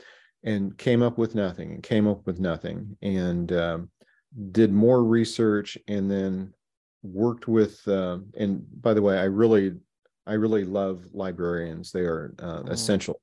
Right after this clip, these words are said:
Speaker 1: to what, to what, uh, we do. Um, worked with my local librarian, uh, interlibrary loan specialist. And then one day she, she gave me a call and said, "Look, I finally got this, um,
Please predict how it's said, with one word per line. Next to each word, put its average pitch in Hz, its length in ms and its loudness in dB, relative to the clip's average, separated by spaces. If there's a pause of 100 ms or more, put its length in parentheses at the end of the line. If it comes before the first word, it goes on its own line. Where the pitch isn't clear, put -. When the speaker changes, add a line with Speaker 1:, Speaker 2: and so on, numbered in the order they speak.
(160)
Speaker 1:
to 95 120 -4
what, 87 300 -2 (880)
to 107 100 -4
what, 92 300 -2 (200)
uh, 87 120 -2
we 90 220 0
do. 85 460 0 (760)
Um, 92 320 -2
worked 127 260 2
with 110 100 2
my 101 140 2
local 104 280 2
librarian, 92 720 -2
uh, 87 280 -8
interlibrary 90 760 0
loan 85 400 -4 (400)
specialist. 92 720 -4 (840)
And 113 220 2
then 113 200 4
one 151 180 4
day 120 200 8
she, 101 400 -4 (580)
she - 160 -14
gave 117 160 4
me 127 60 2
a 120 40 0
call 113 220 0
and 101 100 -2
said, 104 200 -4
"Look, 110 240 0
I 101 80 -4
finally 123 380 -4
got 110 260 -4
this, 98 340 -8 (100)
um, 90 380 -6